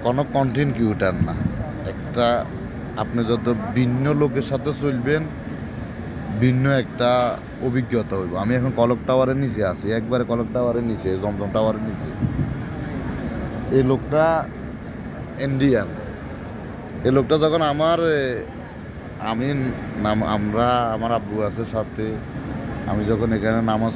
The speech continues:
পড়তে, মানে, বসতে আছি, আপ-, আমার মায়ের চিন্তা করতেছে কি ইন্দোনেশিয়ান না ফিলিপাইনি, আমি বুঝতে পারি না। তখন যায় যে কি আমি এটা জিজ্ঞেস করলাম একটু পরে, "ভাই, বাড়ি কোথায়?"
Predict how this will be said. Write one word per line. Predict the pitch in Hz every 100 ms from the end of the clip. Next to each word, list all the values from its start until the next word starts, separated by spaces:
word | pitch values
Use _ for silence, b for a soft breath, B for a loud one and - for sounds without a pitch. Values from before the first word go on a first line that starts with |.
| -
পড়তে, | 104 - 107
মানে, | 110
বসতে | 117 123 - 147
আছি, | 147 123 165 151 - - - - - - - - -
আপ-, | 110 -
আমার | 123 127 147
মায়ের | 147
চিন্তা | 165 160 143
করতেছে | 139 139 131 123
কি | 143
ইন্দোনেশিয়ান | 135 123 123 117 - 139 135
না | 131 123 -
ফিলিপাইনি, | 117 113 113 127 131 135 131 - - - - - - - - -
আমি | 110 131
বুঝতে | 120 123 139
পারি | 123 98 82
না। | 69 76 - - - - - - - - - - - - - - - - - - - - - - - 113
তখন | 113 135 143
যায় | 151 151
যে | 151
কি | 151
আমি | 147 151
এটা | 151
জিজ্ঞেস | 147 143 135 117
করলাম | 117 120 127 117
একটু | - 139
পরে, | 127 123 117
"ভাই, | 117
বাড়ি | 117 120 113
কোথায়?" | 101 98 101